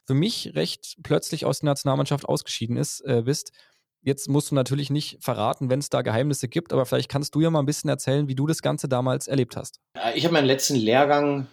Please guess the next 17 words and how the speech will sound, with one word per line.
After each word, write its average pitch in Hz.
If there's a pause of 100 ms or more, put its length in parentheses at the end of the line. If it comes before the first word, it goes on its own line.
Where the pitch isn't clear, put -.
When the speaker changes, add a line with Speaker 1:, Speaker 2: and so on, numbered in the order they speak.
(280)
Speaker 2:
zweitausendneunzehn 139
gemacht, 151
Ende 131
des -
Jahres. 127
Weshalb 104
das 120
jetzt 117
genauso 110
war, 92
dass 98
ich -
nicht 113
mehr 95
weiterhin 98
nominiert 98
wurde, 113